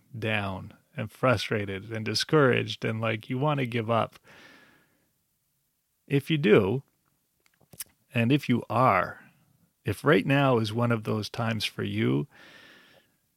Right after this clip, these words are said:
then I hope that this episode helps you. I hope that this episode encourages you, because that was what I had in mind. I was thinking,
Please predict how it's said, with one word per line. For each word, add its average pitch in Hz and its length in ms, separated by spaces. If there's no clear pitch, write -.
then 135 140
I 151 80
hope 156 320
that 117 160
this 123 240
episode 104 760
helps - 300
you. - 220
I 120 100
hope 175 200
that 143 140
this 131 180
episode 110 760
encourages 107 680
you, 90 140
because 117 380
that 151 320
was 117 180
what 117 160
I 107 80
had 107 240
in 107 80
mind. 90 340
I 139 140
was 156 220
thinking, 131 480